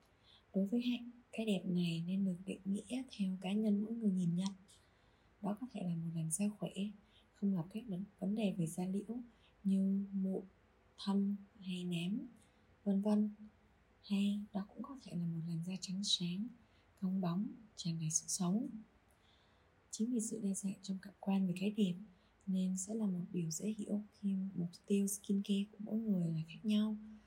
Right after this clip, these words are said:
Từ đó mà sự lựa chọn về sản phẩm cũng không giống nhau. Ừm, Hạnh ví dụ như đối với một nền da đang bị mụn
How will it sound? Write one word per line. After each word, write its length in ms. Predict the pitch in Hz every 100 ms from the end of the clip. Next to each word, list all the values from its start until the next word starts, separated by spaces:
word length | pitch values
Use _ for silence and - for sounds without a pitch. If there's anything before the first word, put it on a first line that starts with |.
| - - -
Từ 140 | 185
đó 120 | 165 175 233
mà 340 | 214 180 165 160
sự 200 | - -
lựa 140 | 190 -
chọn 280 | - - -
về 60 | 165
sản 180 | 156 - -
phẩm 240 | - - 196
cũng 360 | - - 226 240 233
không 140 | 202
giống 220 | 202 190
nhau. 340 | 214 208 196 196 - - _ _ - _ _ _ _
Ừm, 240 | - 175 170
Hạnh 260 | 185 180
ví 80 | 190
dụ 140 | 214 240
như 420 | 196 202 208 208 - - - _
đối 120 | 190
với 140 | 202 240
một 200 | 240 185
nền 320 | 175 170 160
da 200 | 170 185 185 190
đang 160 | 190
bị 120 | 190 -
mụn 300 | 185 190